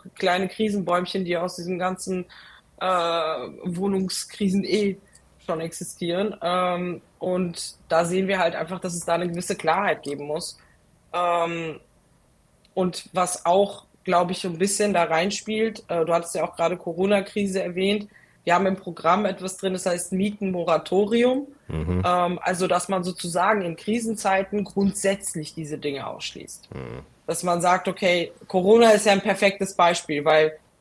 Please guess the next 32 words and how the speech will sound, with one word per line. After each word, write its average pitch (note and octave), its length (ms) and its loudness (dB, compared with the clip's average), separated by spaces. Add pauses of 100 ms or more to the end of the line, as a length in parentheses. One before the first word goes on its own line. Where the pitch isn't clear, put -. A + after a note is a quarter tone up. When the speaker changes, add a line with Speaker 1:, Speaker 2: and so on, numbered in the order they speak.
(140)
Speaker 1:
hättest G3+ 320 2
du G3 100 4
während G3+ 300 8
Corona G#3+ 400 6
die G3+ 140 6
Wohnung A3+ 280 8
verlieren F3 500 6
wollen, D#3 340 8
ne? F3+ 360 2
So E3+ 120 4
Lockdown F#3+ 600 6
und F3+ 160 -4
so E3 100 -2
weiter, A3 460 4 (840)
ist - 560 4
schwierig, G#3+ 680 2
ist F#3+ 240 -4
eine A3 100 2
sehr, A3 280 6
sehr G#3+ 160 4
schwierige G3 460 -2
Situation. F#3+ 680 0
Und E3 100 -4
dass F3 200 -2
dann F#3+ 180 2
in F3+ 280 -4
so, A3 560 4 (520)
äh, F#3 320 0
Krisensituationen, A3 1120 2
dass F3+ 160 -2
man F3 160 0
dann F3 220 0